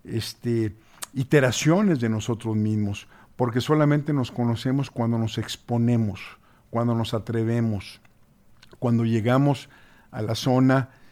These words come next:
que nos genera cierto disconfort, como, eh, aventarnos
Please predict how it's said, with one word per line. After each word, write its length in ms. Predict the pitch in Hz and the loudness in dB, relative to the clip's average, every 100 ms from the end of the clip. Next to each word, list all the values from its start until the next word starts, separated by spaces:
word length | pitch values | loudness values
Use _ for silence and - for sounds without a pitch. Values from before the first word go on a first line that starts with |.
| _ - | _ -6
que 120 | 117 | -4
nos 160 | 113 | -4
genera 380 | - 117 123 127 | -4 -2 0 -2
cierto 580 | 120 - 120 110 127 120 - - _ - | -4 -4 -6 -4 -2 -2 -6 -20 _ -12
disconfort, 920 | 113 117 - 113 107 - 110 - - - - _ _ _ _ _ _ _ | -6 -4 -4 -6 -6 -4 -6 -6 -14 -20 -20 _ _ _ _ _ _ _
como, 520 | 113 120 120 120 - - _ _ _ - - - | -4 0 2 2 -2 -16 _ _ _ -20 -20 -10
eh, 260 | 117 113 - | -4 -4 -2
aventarnos 1000 | 123 123 120 127 147 151 170 170 - | -2 -2 -2 2 2 4 2 2 -2